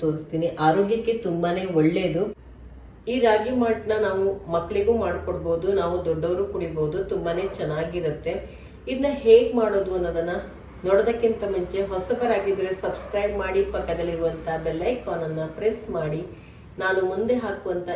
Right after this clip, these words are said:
ಎಲ್ಲಾ ವಿಡಿಯೋ ನೋಟಿಫಿಕೇಶನ್ ನಿಮ್ಗೆ ಸಿಗತ್ತೆ. ಇವಾಗ ವೀಣಾ ಮೇಡಮ್ ಅವರು ಯಾವ ರೀತಿ ಮಾಡ್ತಾರೆ, ಅದಕ್ಕೆ ಏನೆಲ್ಲ ಸಾಮಗ್ರಿಗಳು ಬೇಕು, ಇದೆಲ್ಲ ನಾವೀಗ ನೋಡ್ಕೊಂಡು ಬರೋಣ. ನಾನ್ ಮಾಡೋದಕ್ಕಿಂತ ಅವ್ರ ಹತ್ರನೇ ಮಾಡ್ಸೋಣ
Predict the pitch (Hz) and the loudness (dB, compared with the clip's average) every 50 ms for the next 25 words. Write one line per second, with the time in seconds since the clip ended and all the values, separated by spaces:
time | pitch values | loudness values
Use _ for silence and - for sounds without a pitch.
0 | - - - 175 170 180 196 202 214 220 220 208 202 196 190 180 - - - 156 | -8 -6 -4 -4 -2 0 0 2 2 2 2 2 0 0 0 -2 -6 -8 -12 -12
1 | - - 160 151 - - 226 247 226 180 160 160 156 208 247 247 - - - - | -8 -8 -8 -6 -4 -4 -2 0 0 -2 -2 -4 -4 -4 -6 -6 -8 -14 -18 -20
2 | - - - - - - - - - - - 165 147 120 - - 165 165 - - | -20 -20 -20 -20 -20 -18 -10 -4 -2 0 0 0 0 -2 -2 -4 -6 -6 -6 -8
3 | - - 180 175 170 160 151 156 165 165 170 - - - - - - - - - | -2 0 2 2 2 0 0 0 -2 -2 -2 -6 -14 -18 -20 -20 -20 -12 2 8
4 | 208 220 233 240 240 240 226 214 214 202 202 196 185 185 196 220 - - - - | 10 10 10 10 6 4 4 4 4 2 0 0 0 2 2 2 2 0 -4 -2
5 | 165 165 165 170 175 175 175 - 220 214 190 175 160 160 165 170 175 - 170 170 | 2 4 4 4 4 2 -2 0 0 0 0 0 0 0 0 -2 -2 -4 -4 -4
6 | 170 180 180 175 - - 185 180 - - 190 214 233 247 240 247 247 247 240 - | -2 0 -2 -2 -2 -2 -2 -2 0 2 4 4 6 6 4 4 2 0 -2 -4
7 | 220 185 175 180 240 247 175 170 165 170 170 - 165 165 160 - - - 175 175 | -4 -4 -4 -4 -4 -4 -6 -6 -6 -6 -6 -4 -6 -6 -8 -8 -6 -4 -4 -4
8 | - - 156 156 165 160 170 165 165 151 147 151 151 175 190 202 - - 170 165 | -4 -4 -4 -4 -2 -2 -4 -4 -4 -4 -2 -2 -2 -4 -6 -8 -6 -2 -2 -2
9 | 156 156 - - 185 190 175 160 156 151 151 156 170 - - - - - - - | -2 -2 -4 -6 -6 -6 -4 -4 -4 -4 -4 -4 -6 -6 -8 -12 -16 -18 -18 -18
10 | - - - - - - - 208 214 240 247 247 233 233 226 226 214 - - 208 | -18 -16 -16 -16 -10 -2 2 4 4 6 6 4 4 2 2 2 0 0 0 -2
11 | 202 196 196 202 196 180 - - 170 180 185 196 180 - 202 208 220 220 214 - | 0 0 0 -2 -2 -2 -2 0 0 2 2 2 0 0 0 0 0 0 0 0
12 | 175 165 160 - 185 170 | -4 -6 -6 -6 -6 -4